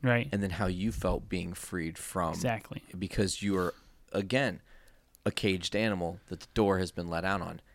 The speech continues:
Speaker 2: Caged animals, they, they are scheduled when they're supposed to eat. They're scheduled when they're supposed to be bathed. They're scheduled when they're supposed to go and do a show for the people, you know, or whatever. And that was you.
Speaker 1: Yep.
Speaker 2: You were doing the job. So now you're, you're free from that. Did you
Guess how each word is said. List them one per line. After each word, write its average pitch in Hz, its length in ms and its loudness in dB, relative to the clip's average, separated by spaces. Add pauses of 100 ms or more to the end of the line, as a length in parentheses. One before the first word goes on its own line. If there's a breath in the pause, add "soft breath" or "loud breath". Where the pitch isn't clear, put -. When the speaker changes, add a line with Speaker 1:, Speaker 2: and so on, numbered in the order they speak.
Speaker 2:
Caged 127 300 0
animals, 104 400 0
they, 98 140 2
they 92 360 -2
are 82 160 2 (140)
scheduled 95 440 -2
when 101 160 4
they're 98 140 0
supposed 104 300 -2
to 85 60 -6
eat. 92 200 -6
They're 87 140 -6
scheduled 95 540 -2 (380 soft breath)
when 107 160 2
they're 104 100 2
supposed 104 240 0
to 101 60 -6
be 107 100 2
bathed. 92 460 2
They're - 140 0
scheduled 95 420 -2
when 98 100 0
they're 98 100 2
supposed 98 300 -2
to 101 140 4
go 104 280 4
and 101 220 -2 (140)
do 104 140 2
a 101 60 2
show 104 260 2
for 98 180 -2
the 90 100 -4
people, 110 440 -2 (340 soft breath)
you 104 100 -2
know, 98 60 4
or 95 100 4
whatever. 95 320 2
And 98 100 2
that 98 100 2
was 107 220 2
you. 175 240 0 (180)
Speaker 1:
Yep. 107 140 2
Speaker 2:
You 107 80 2
were 107 100 4
doing 98 280 0
the 110 80 4
job. 107 440 0
So - 140 -2
now 104 180 2
you're, 101 280 2
you're 87 400 -6 (120)
free 139 280 2
from 107 220 2
that. 98 320 4 (600 soft breath)
Did 156 280 4
you 190 220 -4